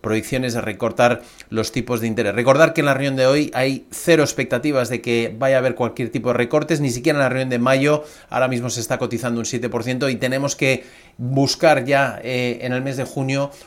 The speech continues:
un cincuenta y cinco por ciento de probabilidades para ver un recorte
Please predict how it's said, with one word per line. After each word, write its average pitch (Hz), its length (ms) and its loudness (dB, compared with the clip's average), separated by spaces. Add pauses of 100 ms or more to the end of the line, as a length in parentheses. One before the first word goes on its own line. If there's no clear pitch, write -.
un 127 140 -4
cincuenta 131 680 -2
y 123 100 2
cinco 151 260 -2
por 127 140 -2
ciento 139 200 -6
de 120 60 -6
probabilidades 127 480 0
para 113 180 0
ver 120 120 0
un 117 60 -4
recorte 123 560 -2